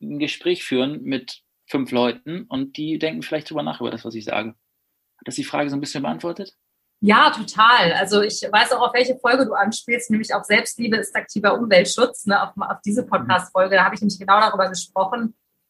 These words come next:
Speaker 2: dass man im Kleinen eben schon ganz viel tun kann, so wenn man Frieden in sich schafft, dass man eben auch Frieden in die Welt bringt.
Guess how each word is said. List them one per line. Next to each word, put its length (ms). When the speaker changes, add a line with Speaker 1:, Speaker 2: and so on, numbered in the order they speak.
Speaker 2:
dass 180
man 140
im 160
Kleinen 380
eben 160
schon 200
ganz 280
viel 120
tun 400
kann, 160
so 140
wenn 100
man 180
Frieden 300
in 140
sich 140
schafft, 280
dass 160
man 180
eben 120
auch 160
Frieden 320
in 120
die 80
Welt 240
bringt. 300